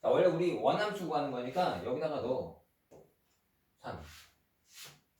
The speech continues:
여기다 넣어도 되겠다. 어, 여기다 넣어, 여기다. 그럼 마이너스, 에프엑스는 마이너스 X 세제곱. 삼 넣으면 육 엑스 제곱. 어, 마이너스 구 엑스 이렇게 되겠네.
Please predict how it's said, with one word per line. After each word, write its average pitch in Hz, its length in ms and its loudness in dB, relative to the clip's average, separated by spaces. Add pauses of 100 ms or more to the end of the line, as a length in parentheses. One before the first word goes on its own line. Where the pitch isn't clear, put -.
(380)
여기다 175 260 2
넣어도 156 160 -2
되겠다. - 240 -10
어, - 340 -16
여기다 143 240 -2
넣어, 101 200 -6
여기다. - 340 -8 (800)
그럼 143 180 -4
마이너스, 139 800 -2
에프엑스는 - 420 -6
마이너스 120 360 -4
X 104 180 -10
세제곱. - 680 -8 (600)
삼 180 200 -6
넣으면 175 300 -4
육 135 300 -6
엑스 135 360 -6 (1200)
제곱. - 640 -6 (800)
어, 117 360 -6
마이너스 - 460 -4
구 135 300 -4
엑스 - 260 -8
이렇게 135 220 -4
되겠네. 95 480 -8